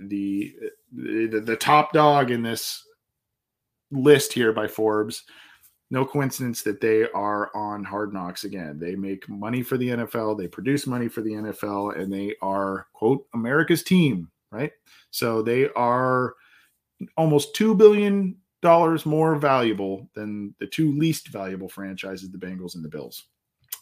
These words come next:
Ranked, the Bengals are thirty-first. The Bills are thirty-second on the most, most and or least valuable franchises, according to Forbes. So whatever you wanna make of that one, um,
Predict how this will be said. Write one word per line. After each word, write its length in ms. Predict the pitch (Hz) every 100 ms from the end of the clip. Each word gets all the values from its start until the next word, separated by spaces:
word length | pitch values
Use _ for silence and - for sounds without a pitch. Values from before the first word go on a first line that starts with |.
| _ _ _ _ _ _
Ranked, 300 | 131 160 156
the 80 | 147
Bengals 360 | 143 165 165 165
are 60 |
thirty-first. 580 | 160 165 156 147 165 -
The 60 | 131
Bills 300 | 143 151 147
are 220 | 127 135
thirty-second 840 | - 147 139 135 - 135 120 90 - _ -
on 160 | 110
the 60 | 104
most, 340 | 110 110 - - _ _ -
most 400 | 123 135 - -
and 180 | 110 110
or 160 | 107 98
least 420 | 104 123 123 -
valuable 400 | - 101 101 101
franchises, 840 | 101 107 107 101 101 98 98 95 -
according 360 | - - 95 95
to 60 | 90
Forbes. 440 | - 95 85 90
So 420 | - 85 80 80 _ - - - - _
whatever 240 | - 165 208
you 60 |
wanna 140 | 208 202
make 140 | 202
of 60 | 190
that 220 | 190 185
one, 340 | 175 180 180 -
um, 640 | 143 143 139 139 135 131